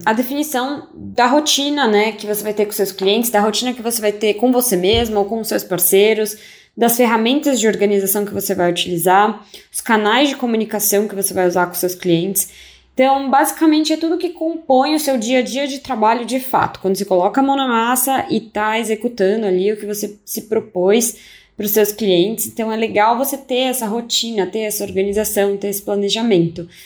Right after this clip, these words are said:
Isso pode parecer bobo, né? Mas às vezes as pessoas não se organizam, não fazem um planejamento semanal, um planejamento diário, que são formas bem legais de você organizar tudo que precisa ser feito, e elas acabam se perdendo,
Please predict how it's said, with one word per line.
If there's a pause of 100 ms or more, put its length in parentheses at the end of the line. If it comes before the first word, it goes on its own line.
(260)
Isso (440)
pode
parecer
bobo,
né?
Mas
às
vezes
as
pessoas
não
se
organizam,
não
fazem
um
planejamento
semanal,
um
planejamento
diário,
que
são (360)
formas
bem
legais
de
você
organizar
tudo
que
precisa
ser
feito,
e
elas
acabam
se
perdendo,